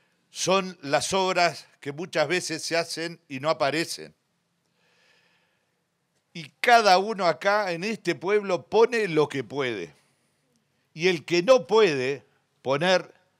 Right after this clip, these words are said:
pone su trabajo, porque en aquella comisión y todas las comisiones tienen una cantidad de gente que la integra.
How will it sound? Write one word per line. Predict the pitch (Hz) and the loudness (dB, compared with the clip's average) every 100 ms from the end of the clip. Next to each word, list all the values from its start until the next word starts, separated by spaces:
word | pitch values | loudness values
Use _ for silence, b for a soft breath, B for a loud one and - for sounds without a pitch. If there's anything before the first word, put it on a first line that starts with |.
| _ _ _ _ _ | _ _ _ _ _
pone | 185 180 185 | 0 0 -2
su | 160 | -6
trabajo, | 151 143 202 143 147 120 | -2 2 2 2 -4 -6
porque | 135 139 | -8 -6
en | 143 | -6
aquella | 151 180 196 190 160 | -4 -4 -2 -2 0
comisión | 160 151 - 165 170 160 | -4 -6 -6 0 0 -2
y | 151 | -10
todas | 131 - 233 208 156 | -6 -2 2 2 2
las | 139 | -2
comisiones | 139 127 - 117 104 95 98 _ _ _ _ - | -6 -6 -8 -6 -4 -6 -16 _ _ _ _ -6
tienen | 165 170 160 | -4 -4 -6
una | 151 135 | -2 -2
cantidad | 135 127 123 113 156 175 | 0 -2 -4 -4 0 0
de | |
gente | 151 156 160 160 | -2 -6 -6 -10
que | 131 | -8
la | 123 | -10
integra. | 110 110 113 85 78 | -10 -8 -8 -10 -16